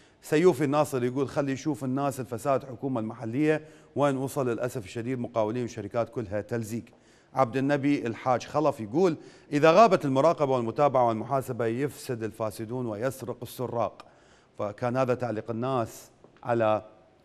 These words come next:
ما رأوه من، من، من الفساد في المشاريع الخدمية،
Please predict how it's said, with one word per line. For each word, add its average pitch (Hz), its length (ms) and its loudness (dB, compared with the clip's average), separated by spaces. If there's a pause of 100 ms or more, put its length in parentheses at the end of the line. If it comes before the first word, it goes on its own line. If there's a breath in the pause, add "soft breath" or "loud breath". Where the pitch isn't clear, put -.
(640)
ما 139 200 6
رأوه 156 580 6
من، 123 460 -2
من، 107 240 -4
من 123 180 -4
الفساد 131 480 -2
في 123 200 -8
المشاريع 110 520 -8
الخدمية، 110 640 -8